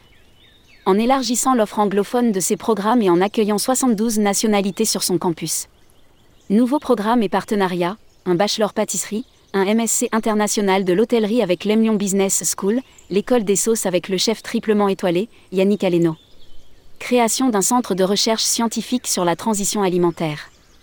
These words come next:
Reconnaissance de l'école et ses diplômes par le ministère de l'Enseignement supérieur et de la Recherche et en engageant un processus d'accréditation et de reconnaissance internationale de ses diplômes.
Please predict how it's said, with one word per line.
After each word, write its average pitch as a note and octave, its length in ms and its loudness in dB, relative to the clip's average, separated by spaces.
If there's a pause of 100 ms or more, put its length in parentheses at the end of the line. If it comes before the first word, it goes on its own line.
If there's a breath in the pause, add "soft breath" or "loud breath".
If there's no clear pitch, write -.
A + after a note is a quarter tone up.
(480)
Reconnaissance A#3+ 680 0
de F#3 120 0
l'école A#3 340 0
et G#3 60 0
ses G3+ 160 -2
diplômes A#3+ 420 2
par F#3 160 -2
le F3 60 0
ministère A#3 560 0
de F3+ 100 0
l'Enseignement A3 500 2
supérieur G#3+ 600 0
et F#3+ 80 -2
de F3 80 2
la F3 100 2
Recherche A3 460 0
et F#3 80 4
en E3+ 100 4
engageant G#3 400 2
un F#3+ 100 2
processus A3 540 -2
d'accréditation G#3+ 880 -2
et F#3+ 80 -2
de F3+ 80 -2
reconnaissance A3 720 0
internationale F#3+ 720 0
de F#3+ 80 -2
ses F#3 160 -2
diplômes. E3 480 -4